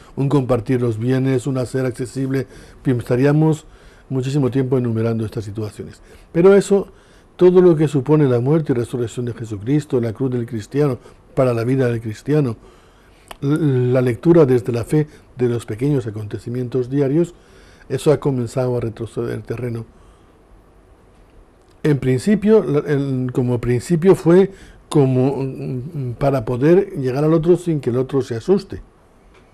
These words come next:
y renuncie de entrada. Ahora yo creo que muchos sectores han pe-, han tenido, han agarrado miedo a decirlo para que no, para no ser señalados por los otros ambientes.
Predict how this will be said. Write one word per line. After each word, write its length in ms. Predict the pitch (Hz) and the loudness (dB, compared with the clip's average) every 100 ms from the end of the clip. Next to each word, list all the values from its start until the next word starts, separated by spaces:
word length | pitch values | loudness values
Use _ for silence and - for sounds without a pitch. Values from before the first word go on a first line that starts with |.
| _ _ _ - _ - | _ _ _ -20 _ -4
y 100 | 135 | -2
renuncie 520 | 120 110 139 147 131 | 0 0 0 0 0
de 120 | 117 110 | -2 -2
entrada. 440 | 104 175 143 92 - _ _ - _ _ - - - - - - - | 2 4 4 0 -16 _ _ -20 _ _ -20 -20 -20 -20 -20 -20 -8
Ahora 400 | 139 131 135 139 | 0 2 4 4
yo 200 | 135 131 | 4 0
creo 320 | - 123 123 | 0 0 0
que 320 | 120 120 117 113 | 0 0 0 0
muchos 400 | 120 123 123 110 | -2 -4 -4 -6
sectores 600 | 107 101 120 123 117 - - _ _ _ _ _ _ | -8 -4 -2 -2 -4 -8 -20 _ _ _ _ _ _
han 140 | 139 123 | -6 -2
pe-, 160 | 127 | 0
han 220 | 147 131 120 | 0 -2 -2
tenido, 340 | 123 123 139 | -2 -2 -4
han 180 | 127 123 | -6 -4
agarrado 340 | 120 120 123 | -4 -2 -2
miedo 580 | 120 117 139 175 131 113 | -4 -2 2 4 2 -2
a 60 | 107 | -4
decirlo 540 | 104 - 147 147 165 - _ _ - _ _ _ _ | -8 -4 -2 -2 -4 -10 _ _ -20 _ _ _ _
para 480 | - 120 120 117 117 | -2 0 0 0 -4
que 180 | 110 117 | -6 -6
no, 160 | 117 123 - | -4 -6 -4
para 200 | 127 120 | -4 -4
no 160 | 127 127 | -4 -4
ser 200 | 135 120 | -4 -6
señalados 680 | 131 117 117 110 117 117 _ _ - _ - | -6 -6 -6 -6 -10 -14 _ _ -20 _ -10
por 160 | - 110 | -4 -2
los 160 | 110 113 | -4 -6
otros 200 | 107 107 | -10 -14
ambientes. 580 | 110 104 - - - | -14 -16 -18 -20 -20